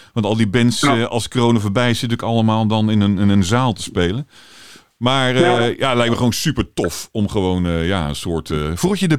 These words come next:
Speaker 1: Peel Sessions, ken je die nog? Ik heb het
Speaker 2: Ja,
Speaker 1: laatst
Speaker 2: ja, ja, ja, ja, ja.
Speaker 1: eh,
Speaker 2: Dat
Speaker 1: de,
Speaker 2: was
Speaker 1: de, op
Speaker 2: gek.
Speaker 1: de B B C of zoiets, eh. Nou, dat lijkt mij zo
Speaker 2: Ja.
Speaker 1: tof, zoiets ook te doen. Hè? En dan,
Speaker 2: Hmm.
Speaker 1: eh, gewoon een mooi podium bieden aan, aan bekende en onbekendere bands.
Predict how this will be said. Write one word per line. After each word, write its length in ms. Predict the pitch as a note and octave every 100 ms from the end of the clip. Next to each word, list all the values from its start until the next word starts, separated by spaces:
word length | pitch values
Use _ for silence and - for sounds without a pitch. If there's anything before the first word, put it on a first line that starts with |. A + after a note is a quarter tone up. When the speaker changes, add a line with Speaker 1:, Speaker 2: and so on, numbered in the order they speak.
| -
Speaker 1:
Peel 260 | B2 G3+ A#2+
Sessions, 540 | - G2+ - D#2+ D#2
ken 120 | F3
je 60 | F3
die 20 | C#3+
nog? 240 | F#3+ - - _ _ _ _ _
Ik 60 | -
heb 80 | A2+
het 100 | -
Speaker 2:
Ja, 60 |
Speaker 1:
laatst 240 | E3 G3+ -
Speaker 2:
ja, 200 | E3 F#3+
ja, 200 | - G3 -
ja, 80 | F3+
ja, 80 | D3+
ja. 440 | D#3 - D3 -
Speaker 1:
eh, 100 | -
Speaker 2:
Dat 120 | B2 B2+
Speaker 1:
de, 60 |
Speaker 2:
was 80 | C3
Speaker 1:
de, 60 | C#3
op 160 | C3+
Speaker 2:
gek. 120 | C3
Speaker 1:
de 120 | C3 D#3
B 20 |
B 40 | C3 - G3+
C 40 |
of 60 | G#3+
zoiets, 440 | - A#2 E2+ -
eh. 180 | F#2 C#2+
Nou, 180 | C2+ G2+
dat 80 | C3
lijkt 180 | D3 D3
mij 100 | C#3+
zo 160 | D#3 A3
Speaker 2:
Ja. 60 |
Speaker 1:
tof, 180 | D#3+ D#3+ -
zoiets 320 | G3 F#3+ G3
ook 120 | F3
te 100 | B2
doen. 260 | A2 G#3+ - _ _ - _ _ _
Hè? 220 | - B2+ F#3+ - _
En 160 | B2+ C3
dan, 140 | D3
Speaker 2:
Hmm. 80 | C3
Speaker 1:
eh, 280 | A#2+ A#2 A2+
gewoon 200 | D3 C#3+
een 60 |
mooi 200 | C3 C#3+
podium 360 | - C3+ B2+ A#2+
bieden 260 | B2+ B2 G2
aan, 220 | A#2 A#2
aan 200 | B2 A#2
bekende 360 | A2 D3+ D3
en 280 | B2+ A#2 B2
onbekendere 540 | C#3+ C#3 D3+ B2+ A#2 A2
bands. 520 | G#2+ G#2+ - -